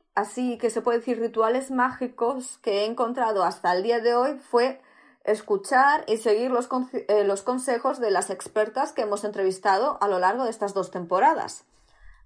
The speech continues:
que viene a ser básicamente la alimentación sana, hacer deporte,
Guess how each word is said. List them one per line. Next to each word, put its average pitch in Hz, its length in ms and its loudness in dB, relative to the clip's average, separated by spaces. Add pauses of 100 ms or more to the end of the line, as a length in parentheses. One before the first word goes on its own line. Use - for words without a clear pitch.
que 220 100 4
viene 214 220 4
a 208 40 0
ser 214 200 -2
básicamente 214 760 0
la 202 80 4
alimentación 165 600 -4
sana, 233 580 4
hacer 196 220 -8
deporte, 208 1000 2